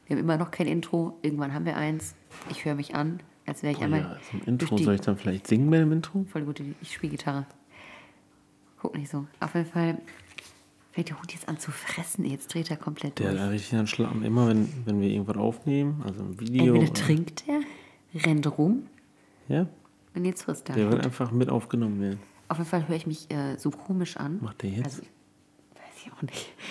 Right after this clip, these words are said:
Speaker 1: Auf jeden Fall höre ich mich
Speaker 2: Nicht
Speaker 1: so
Speaker 2: ganz
Speaker 1: komisch
Speaker 2: sauber.
Speaker 1: an, weil ich jetzt just seit gestern eine Pollenallergie habe. Was soll das? Wir sind seit gestern wieder in Deutschland. Und das ist auch eine schöne Einleitung. Wir sind seit gestern wieder in Deutschland und, ähm, berichten über unsere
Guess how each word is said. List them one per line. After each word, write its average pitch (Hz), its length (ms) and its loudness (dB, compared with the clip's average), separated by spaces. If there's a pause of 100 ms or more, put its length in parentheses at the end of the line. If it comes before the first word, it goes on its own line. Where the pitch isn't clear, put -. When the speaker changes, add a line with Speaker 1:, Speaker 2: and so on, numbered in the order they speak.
(280)
Speaker 1:
Auf 170 60 -4
jeden 170 100 -6
Fall 175 120 0
höre 180 80 0
ich 185 80 -4
mich 190 140 -4
Speaker 2:
Nicht - 0 -
Speaker 1:
so 196 60 -2
Speaker 2:
ganz 214 140 0
Speaker 1:
komisch 196 200 0
Speaker 2:
sauber. 196 120 -2
Speaker 1:
an, 185 180 -4
weil 160 340 -2 (460)
ich 175 140 -4 (240)
jetzt 165 240 -6
just 170 520 -2
seit 147 200 -4
gestern 185 360 0
eine 170 80 6
Pollenallergie 185 640 2
habe. 151 120 -2 (200)
Was 151 160 2 (320)
soll 156 300 -2 (180)
das? - 240 -4
Wir 151 80 4
sind 143 80 0
seit 151 160 -2
gestern 156 280 -4
wieder 151 120 -2
in 147 60 -2
Deutschland. 190 480 -4 (580)
Und 285 80 2
das 247 120 2
ist - 60 -8
auch 123 100 -6
eine 143 120 -4
schöne 123 220 -4
Einleitung. 165 500 -2 (320)
Wir 180 120 -4
sind 180 80 0
seit 170 80 -2
gestern 170 240 -6
wieder 170 100 -4
in 156 60 -2
Deutschland 226 520 -4
und, 196 300 -2
ähm, 180 340 -4 (1600)
berichten 156 340 2
über 123 140 -2
unsere 123 180 -4